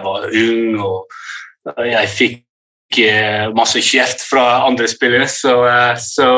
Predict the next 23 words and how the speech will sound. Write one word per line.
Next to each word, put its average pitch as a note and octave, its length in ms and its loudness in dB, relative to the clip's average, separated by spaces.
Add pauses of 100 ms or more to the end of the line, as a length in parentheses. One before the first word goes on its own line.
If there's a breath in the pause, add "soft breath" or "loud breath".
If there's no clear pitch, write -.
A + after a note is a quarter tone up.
(160)
eh, B2+ 100 0 (400 loud breath)
jeg D3+ 160 2
måtte D#3+ 320 4
bygge D3 300 0 (100)
opp C3+ 160 -6
respekt. - 720 -4 (100)
Eh, C#3 800 2
så D3+ 480 2
det D3+ 220 2
ta-, D3 420 2
det D3+ 160 -6
tok F3+ 240 -4
noe B2+ 80 2
tid, F#3 320 -2
men E3+ 320 2
på F3 160 -6
det, E3+ 380 2 (420 loud breath)
slutten F#3+ 400 0
av C3+ 140 0
det D3 100 2
første - 400 -2
sesongen B2 640 0
så, C3+ 240 -2